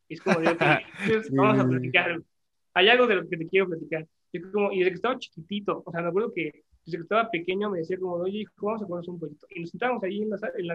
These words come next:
Speaker 1: en la, en la, no, no en la sala, en la, en el comedor, casi siempre, o en la cocina, y platicamos, y me decía literal qué es lo que opinaba, qué estaba haciendo bien, qué estaba haciendo mal.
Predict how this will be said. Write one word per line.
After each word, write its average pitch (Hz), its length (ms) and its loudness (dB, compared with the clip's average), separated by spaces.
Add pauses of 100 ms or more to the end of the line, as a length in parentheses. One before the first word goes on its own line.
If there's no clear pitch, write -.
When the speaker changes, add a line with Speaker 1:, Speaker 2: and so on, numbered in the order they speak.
Speaker 1:
en 165 120 -8
la, 165 420 -4
en 165 120 -12
la, 160 100 -8 (1000)
no, 220 80 0
no 240 100 2
en 254 60 2
la 220 60 0
sala, 185 180 -2
en 156 60 -4
la, 156 80 -6
en 185 80 -8
el 165 100 -4
comedor, 165 460 0
casi 196 160 -6
siempre, 202 380 -4
o 165 120 -6
en 160 80 -6
la 156 120 -6
cocina, 202 400 -6 (280)
y 180 220 -4
platicamos, 233 560 -2 (140)
y 165 80 -4
me 160 160 2
decía 180 540 0
literal 165 480 -2
qué 175 60 -10
es 175 60 -8
lo 170 60 -8
que 156 100 -12
opinaba, 190 520 2
qué 165 60 -10
estaba 180 260 -6
haciendo 151 260 -12
bien, 180 220 -4
qué 175 60 -14
estaba 160 180 -12
haciendo - 240 -20
mal. 160 160 -8